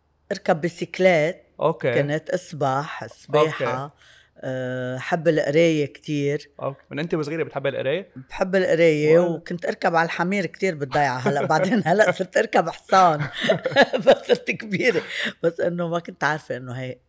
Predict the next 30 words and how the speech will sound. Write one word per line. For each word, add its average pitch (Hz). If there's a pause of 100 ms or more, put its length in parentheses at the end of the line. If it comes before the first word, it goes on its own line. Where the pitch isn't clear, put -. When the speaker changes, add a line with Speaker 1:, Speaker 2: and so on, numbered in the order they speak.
(120)
Speaker 1:
كانت 143
هواية 151
Speaker 2:
كانت 151
Speaker 1:
عندي. 135
Speaker 2:
هواية؟ 135
Speaker 1:
كانت 196
Speaker 2:
واو. 180
Speaker 1:
هواية. 170 (1300)
Speaker 2:
أوكي. 151
وشو 156
هن، 190 (220)
آه، 127
أحلى 170
ذكريات 147
إلك 143
أنت 139
وصغيرة؟ 123
شو 160
أكتر 156
شي 143
بتتذكري؟ 120 (420)
Speaker 1:
أحلى 214
ذكريات 190
عندي 190
وقتها 165
كانت 190
العيلة 170
كلها 170
مجموعة. 139 (260)
Speaker 2:
أوكي. 117